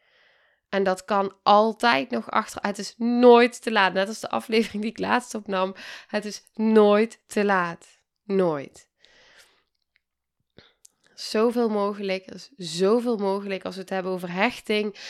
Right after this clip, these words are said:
en over verbinding en ook over, ik weet dat ik heb geleerd tijdens mijn opleiding en dat heeft mij zoveel gebracht, die gedachte. Ik was toen zwanger, dus ik had,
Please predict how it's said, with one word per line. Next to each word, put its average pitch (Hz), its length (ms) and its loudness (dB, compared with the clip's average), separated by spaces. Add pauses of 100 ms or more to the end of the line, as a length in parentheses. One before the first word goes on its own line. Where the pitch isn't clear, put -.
(140)
en 170 180 -6
over 185 240 -2
verbinding 208 800 0
en 180 180 -6
ook 190 180 -8
over, 101 260 -8 (340)
ik 202 140 -8
weet 247 180 2
dat 254 120 -2
ik 233 100 -4
heb 226 140 -2
geleerd 220 500 -4
tijdens 208 280 -4
mijn 202 180 -8
opleiding 202 480 -4
en 190 60 -4
dat 185 140 -8
heeft 196 260 -10
mij 180 240 -4 (380)
zoveel 277 920 4
gebracht, 220 880 -4
die 220 200 -2
gedachte. 233 600 -2 (320)
Ik 208 160 -6
was 226 180 -4
toen 202 180 -4
zwanger, 214 440 -2
dus 226 160 -6
ik - 100 -18
had, - 320 -8